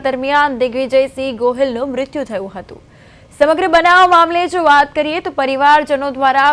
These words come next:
ઘોઘા પોલીસ મથકના પી એસ આઈ સામે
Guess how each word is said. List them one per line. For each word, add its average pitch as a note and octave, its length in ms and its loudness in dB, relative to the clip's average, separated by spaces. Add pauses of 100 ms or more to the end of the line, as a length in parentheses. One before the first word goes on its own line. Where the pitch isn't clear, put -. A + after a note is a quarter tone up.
ઘોઘા B3 440 0
પોલીસ C4 400 -6
મથકના C4+ 600 -4 (420)
પી F4 280 0
એસ D#4+ 220 0
આઈ A#3+ 200 -4
સામે A#3 320 -4